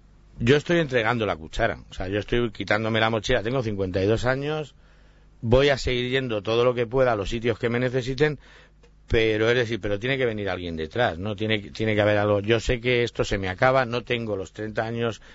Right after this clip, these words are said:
ni los diecinueve con los que empecé, sé que soy muy útil para muchas cosas,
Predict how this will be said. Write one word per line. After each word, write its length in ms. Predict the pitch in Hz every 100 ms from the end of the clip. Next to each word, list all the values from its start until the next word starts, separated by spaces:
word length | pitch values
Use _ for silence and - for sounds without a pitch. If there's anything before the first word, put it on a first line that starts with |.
| -
ni 120 | 110
los 160 | 107 107
diecinueve 460 | 92 104 110 110
con 100 | 110
los 140 | 104 -
que 80 |
empecé, 480 | 107 110 110 135 139 - - - - - - - - -
sé 300 | - - 147
que 100 | 120
soy 200 | - 143
muy 180 | 147 151
útil 320 | 151 123 104
para 200 | 107 104
muchas 320 | 113 113 135
cosas, 380 | 135 139 156 147